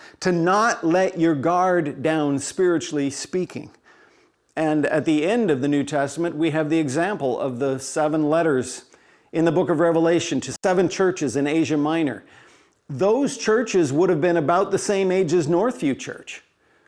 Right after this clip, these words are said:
They would have been planted thirty, forty years earlier, largely out of the ministry of the Apostle Paul.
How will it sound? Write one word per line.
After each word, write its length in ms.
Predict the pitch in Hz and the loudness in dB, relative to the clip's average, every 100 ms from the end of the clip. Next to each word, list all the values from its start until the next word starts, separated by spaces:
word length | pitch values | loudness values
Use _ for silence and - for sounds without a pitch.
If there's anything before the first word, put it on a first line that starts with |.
| _ _ | _ _
They 260 | 139 190 202 | -4 2 2
would 140 | 208 | 4
have 100 | 202 | 2
been 160 | 180 190 | 2 0
planted 560 | - 196 214 165 135 - | 0 0 0 0 -2 2
thirty, 300 | 185 196 190 | 2 2 2
forty 340 | 202 190 190 | 2 2 2
years 320 | 170 170 139 | 2 2 2
earlier, 500 | 180 190 170 120 123 | 0 2 2 2 0
largely 520 | 127 170 190 151 185 | 2 2 2 2 2
out 180 | 156 175 | 2 0
of 60 | 165 | 2
the 40 | |
ministry 520 | 165 185 180 - 151 | 0 0 -2 -2 -4
of 80 | 139 | -2
the 80 | 139 | -4
Apostle 460 | 135 160 147 - 143 | -4 -4 -4 -4 -6
Paul. 460 | - 208 131 127 | -2 0 0 -2